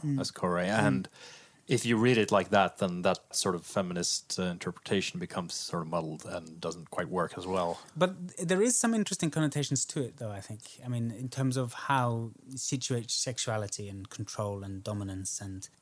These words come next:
Speaker 1: I think it resonates with the film, but I'm not sure if it's, like, um, a complete picture.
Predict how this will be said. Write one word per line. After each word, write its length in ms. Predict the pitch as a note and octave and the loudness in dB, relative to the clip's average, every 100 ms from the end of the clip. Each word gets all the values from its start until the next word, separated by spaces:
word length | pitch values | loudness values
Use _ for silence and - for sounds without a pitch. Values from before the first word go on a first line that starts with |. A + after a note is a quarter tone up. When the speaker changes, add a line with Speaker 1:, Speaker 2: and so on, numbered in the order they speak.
| _ - - D#3 | _ -14 -2 2
Speaker 1:
I 20 | |
think 220 | G#3+ A3 | 4 2
it 100 | G#3 E3+ - | 2 -2 4
resonates 1000 | D#3 F#3+ G3+ F#3 B2 - - - - - | 8 10 10 6 6 4 4 4 0 -4
with 120 | B2+ | -2
the 60 | A2+ - | 0 0
film, 180 | A2+ G#2+ - _ _ | -2 -2 -12 _ _
but 100 | C#3+ | 0
I'm 140 | C#3 D3 | 6 6
not 140 | D#3+ | 6
sure 220 | - D3+ | 4 6
if 180 | C#3 A#2+ | 4 4
it's, 240 | C3+ - - | 2 2 4
like, 280 | B2 A2+ A#2+ | 2 2 2
um, 400 | A2 G#2 G2+ F#2+ _ - | 0 0 -4 -8 _ -6
a 100 | A#2+ | 0
complete 400 | B2 A#2+ C3 - | 2 2 0 -2
picture. 400 | B2+ - - | -6 -4 -8